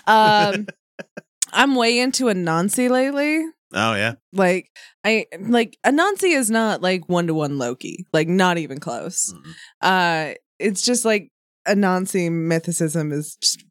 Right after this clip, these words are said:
Speaker 1: rad. <laughs> It's very
Speaker 2: <laughs>
Speaker 1: trickster, but, like, in a way different way than Loki. Like, a way that I find very satisfying, very fun. Uh, think, um, Beverly Hills Cop.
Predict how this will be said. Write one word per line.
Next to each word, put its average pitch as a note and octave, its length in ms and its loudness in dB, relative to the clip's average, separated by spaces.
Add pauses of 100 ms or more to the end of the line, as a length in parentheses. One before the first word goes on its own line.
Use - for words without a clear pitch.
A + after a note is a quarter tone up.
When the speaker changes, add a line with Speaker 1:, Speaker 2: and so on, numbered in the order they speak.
Speaker 1:
rad. D3 520 -4
<laughs> A3 60 2 (400)
It's G#3 380 0
very F#4+ 280 4
Speaker 2:
<laughs> - 0 -
Speaker 1:
trickster, B3 800 -2
but, G3 180 -4
like, F#3 280 0 (140)
in B3 140 4
a A#3+ 80 4
way A3+ 440 4
different A3 300 -6
way E3 140 -2
than D3 160 -8
Loki. C#3+ 340 -6
Like, D3 160 0
a F3 60 4
way G3 220 4
that F#3 140 0
I F3 80 2
find E3+ 300 0
very D#3+ 380 0
satisfying, D#3 760 0
very D3 180 0
fun. D#3 420 -4 (340)
Uh, F3 500 2 (220)
think, D4+ 360 -4 (420)
um, D#3+ 760 -4 (720)
Beverly G3+ 520 2
Hills C#3+ 220 -4
Cop. - 240 -8